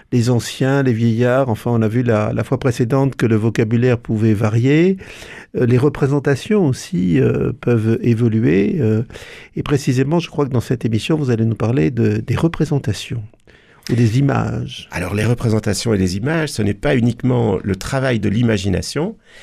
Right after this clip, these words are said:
Speaker 2: mais c'est aussi, euh, peut-être et avant tout faire référence à ce que des artistes, euh, ont pu, euh,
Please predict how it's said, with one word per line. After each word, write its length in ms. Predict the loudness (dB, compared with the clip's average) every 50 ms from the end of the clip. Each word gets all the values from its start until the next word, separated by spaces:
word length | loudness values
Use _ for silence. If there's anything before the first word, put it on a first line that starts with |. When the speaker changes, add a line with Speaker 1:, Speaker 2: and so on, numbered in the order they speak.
| -20 -20 -20 _ _ -2
Speaker 2:
mais 120 | -2 0
c'est 200 | 0 0 -2 -2
aussi, 440 | -2 -4 -4 -6 -6 -4 -2 -2 0
euh, 320 | 0 0 0 0 -2 -4 -6 -10 -14 _ _ _ _ _ _ -8
peut-être 460 | -6 -6 -4 -2 -2 -2 -2 -2 -2
et 60 | 0
avant 220 | 0 0 0 0 -2
tout 200 | -2 -4 -4 -4
faire 220 | -4 -4 -4 -4
référence 580 | -2 -4 -2 -2 -4 -2 -2 -2 -4 -4 -4 -4
à 80 | -6
ce 100 | -6 -6
que 100 | -8 -6
des 220 | -6 -4 -4 -4 -4
artistes, 540 | -6 -6 -8 -12 -12 -12 -12 -14 -18 -20 _ _ _ _ _ _ _ _ _ _ _ _ -6
euh, 260 | -4 -4 -2 -4 -6 -6
ont 140 | -6 -6 -6
pu, 400 | -6 -6 -6 -4 -2 -2 -4 -6 -8 -12 -10
euh, 260 | -8 -8 -6 -6 -6